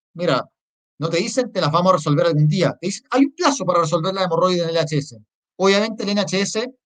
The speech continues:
resuelve antes, no sé, el trasplante hepático, las cirugías de rodilla, la hemorroide la resuelve, pero las prioriza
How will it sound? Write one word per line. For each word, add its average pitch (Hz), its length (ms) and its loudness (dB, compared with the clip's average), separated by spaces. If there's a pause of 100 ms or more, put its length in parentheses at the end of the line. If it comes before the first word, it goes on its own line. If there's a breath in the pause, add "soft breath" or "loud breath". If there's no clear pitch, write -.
(220)
resuelve 175 400 0
antes, 180 220 -2
no 156 60 -2
sé, 151 200 0
el 135 100 -6
trasplante 135 400 -6
hepático, 196 560 -2 (160)
las - 160 -10
cirugías 135 400 -2
de 123 80 -2
rodilla, 185 580 2 (460)
la 196 180 0
hemorroide 277 400 6
la 277 120 6
resuelve, 254 600 2
pero 226 140 -4
las 220 120 2
prioriza 269 440 4